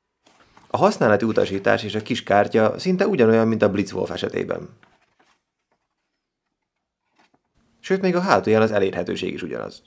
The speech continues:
Az utasítás nem túl hosszú, de a lényeges dolgokat azért összefoglalták benne. És akkor végre maga a táp. Két szivacs közé fogták, hogy ne sérüljön az úton.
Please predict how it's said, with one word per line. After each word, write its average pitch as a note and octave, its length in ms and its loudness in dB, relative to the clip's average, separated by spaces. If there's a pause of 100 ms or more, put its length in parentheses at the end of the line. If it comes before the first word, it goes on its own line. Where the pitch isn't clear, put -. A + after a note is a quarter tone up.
(1300)
Az - 200 -4
utasítás F3 500 2
nem G2 160 0
túl F#2 160 -2
hosszú, C3+ 540 -2
de - 200 -2
a - 60 4
lényeges A2 400 4
dolgokat G2 380 2
azért F#2 220 -2
összefoglalták - 680 -8
benne. - 320 -12 (1400)
És B3 200 4
akkor G#2+ 260 0
végre B2+ 280 4
maga G2 260 6
a - 100 -4
táp. - 340 -6 (1300)
Két G3+ 220 0
szivacs A2+ 320 2
közé F#2+ 220 2
fogták, B2 380 0
hogy A#2 120 2
ne G2 100 4
sérüljön F#2 440 -2
az E2 100 -8
úton. - 320 -14